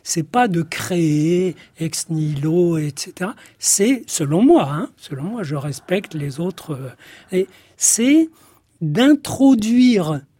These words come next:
pour la première fois un certain donné cosmique dans un certain champ de la parole. Ça veut dire, c'est comme si on disait, « Allez, les enfants, à partir de maintenant, ça va compter. »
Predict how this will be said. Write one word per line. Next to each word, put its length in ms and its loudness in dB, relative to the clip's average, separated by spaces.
pour 280 8
la 180 4
première 760 0
fois 520 -4
un 160 -2
certain 540 2
donné 580 2
cosmique 680 -2
dans 460 4
un 100 0
certain 460 -4
champ 320 -4
de 120 -6
la 120 -4
parole. 440 -8
Ça 140 -8
veut 80 -2
dire, 180 0
c'est 160 -8
comme 200 2
si 140 -4
on 80 -2
disait, « 360 -4
Allez, 380 0
les 200 -2
enfants, 400 -4
à 80 -10
partir 380 -4
de 100 2
maintenant, 400 0
ça 220 -4
va 140 0
compter. » 560 -2